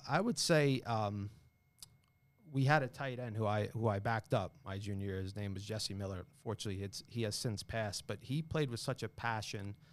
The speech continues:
and just really worked hard and set a good example to say, "All right, if this guy's gonna work this hard, then, you know, me, second, third string tight end at that time,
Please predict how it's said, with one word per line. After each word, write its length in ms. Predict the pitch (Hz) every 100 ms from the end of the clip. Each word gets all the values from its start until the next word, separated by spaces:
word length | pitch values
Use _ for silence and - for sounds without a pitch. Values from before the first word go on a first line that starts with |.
| _ _ _ -
and 500 | 110 104 101 101 101 - _ _ _ _ -
just 220 | 156 -
really 280 | 147 156 135
worked 280 | 135 123
hard 320 | - 107 113 117
and 100 | 113
set 160 | 120 110
a 60 |
good 180 | 104 113
example 540 | 107 104 104 107 120
to 100 | 110
say, 180 | 107 107
"All 80 | 110
right, 180 | 110 101
if 100 | 101
this 240 | 113 143
guy's 240 | 131 113 110
gonna 180 | 107
work 220 | 110 101 -
this 160 | 104
hard, 400 | - 95 92 92
then, 300 | 90 90 92
you 100 | 87
know, 100 | 104
me, 380 | 104 117 117 104
second, 400 | 101 120 - 104
third 220 | 110 113
string 240 | - 104 98
tight 260 | - 92
end 120 | 98 95
at 120 | 92
that 220 | 98 95
time, 380 | 107 98 95